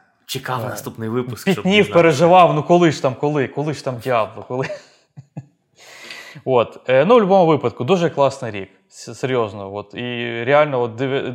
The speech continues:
Speaker 2: от дев'яносто восьмий далі, двохтисячні, там просто самий жир, найжирніший піде. Ми ж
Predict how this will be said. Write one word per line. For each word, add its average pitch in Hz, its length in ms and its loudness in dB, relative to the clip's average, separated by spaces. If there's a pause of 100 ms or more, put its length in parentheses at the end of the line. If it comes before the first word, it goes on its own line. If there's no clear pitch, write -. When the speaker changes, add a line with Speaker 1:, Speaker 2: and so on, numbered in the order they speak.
Speaker 2:
от 120 380 -4
дев'яносто 143 440 -2
восьмий 147 460 0
далі, 147 340 4
двохтисячні, 131 720 -8
там 131 220 -2
просто 135 260 -4
самий 160 340 0
жир, 151 280 -2
найжирніший 131 720 -2
піде. 113 300 -6
Ми 135 140 -2
ж 135 120 -8